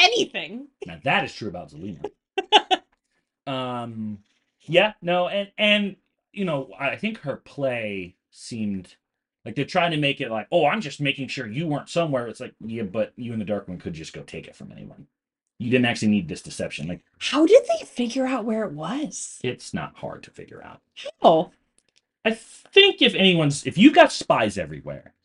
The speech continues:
Speaker 2: is it hard to figure out that Robin and Regina have been spending
Speaker 1: Yeah,
Speaker 2: time
Speaker 1: I guess,
Speaker 2: together?
Speaker 1: like, giving it to someone in the woods when there's, like, monkeys in the woods was not a great
Speaker 2: Well, there was no good play.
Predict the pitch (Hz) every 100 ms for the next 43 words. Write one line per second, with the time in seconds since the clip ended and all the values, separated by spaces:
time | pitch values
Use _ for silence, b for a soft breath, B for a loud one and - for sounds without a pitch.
0 | _ 156 143 170 185 208 214 214 196 190
1 | 185 - 147 139 139 135 123 123 120 110
2 | 107 - 107 285 320 285 302 320 381 415
3 | 240 240 294 330 349 339 320 277 226 208
4 | 214 202 190 185 190 185 180 185 185 175
5 | 175 170 180 175 170 160 156 151 123 175
6 | 202 180 165 135 107 - - - 254 220
7 | 233 208 214 196 170 - 196